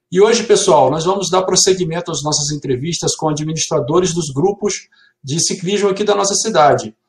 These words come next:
E a gente vai receber uma das administradoras do grupo Os Pebas M T B, que é a Suelen Vilela. Eu gostaria de dar boa noite à Suelen e chamar ela pra, a,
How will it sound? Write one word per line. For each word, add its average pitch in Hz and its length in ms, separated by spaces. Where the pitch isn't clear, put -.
E - 40
a 147 40
gente 208 180
vai 220 160
receber 190 480
uma 214 300
das 208 180
administradoras 190 880
do 170 160
grupo 190 420
Os - 120
Pebas 220 400
M 202 240
T 202 160
B, 156 320
que 135 140
é 139 60
a 151 80
Suelen 170 480
Vilela. 143 560
Eu 147 120
gostaria 175 500
de 170 380
dar 165 180
boa 175 260
noite 190 220
à 185 60
Suelen 190 480
e 170 40
chamar 170 360
ela 170 160
pra, 170 400
a, 127 340